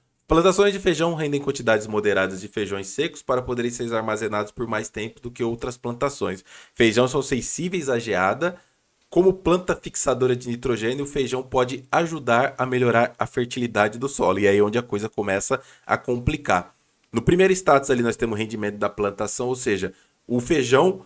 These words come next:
ele tem um rate ali de seis de dez, né? Então ele é nota seis em termos de rendimento,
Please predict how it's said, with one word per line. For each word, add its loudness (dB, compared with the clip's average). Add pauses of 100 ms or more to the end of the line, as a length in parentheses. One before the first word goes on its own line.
(140)
ele 4
tem 4
um -2
rate 2
ali 2
de -4
seis 2 (120)
de -2
dez, 2 (180)
né? 2
Então 2
ele 4
é 2
nota 4
seis 0
em -8
termos -2
de -4
rendimento, -2